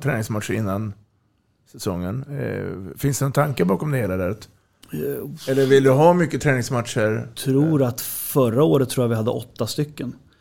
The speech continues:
Speaker 1: Mm.
Speaker 2: Eh, och det vet jag, ja, alltså, det är väl där någonstans vi kommer hamna nu med,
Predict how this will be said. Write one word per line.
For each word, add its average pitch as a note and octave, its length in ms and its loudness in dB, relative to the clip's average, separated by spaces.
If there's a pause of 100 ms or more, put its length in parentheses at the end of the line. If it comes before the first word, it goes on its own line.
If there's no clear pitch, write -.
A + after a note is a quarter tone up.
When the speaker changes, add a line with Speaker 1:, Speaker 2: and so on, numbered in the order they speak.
(340)
Speaker 1:
Mm. A2+ 240 0
Speaker 2:
Eh, A#2 100 2
och A#2 80 2
det A#2 180 2
vet C#3 180 4
jag, B2+ 240 2 (440)
ja, A2+ 180 -2 (320)
alltså, - 200 -6 (720)
det C3+ 80 -6
är C3 40 2
väl E3+ 140 4
där E3 140 6
någonstans C3+ 440 4
vi B2+ 60 -2
kommer A#2+ 200 0
hamna A#2 340 4
nu A2+ 180 2
med, D3 180 0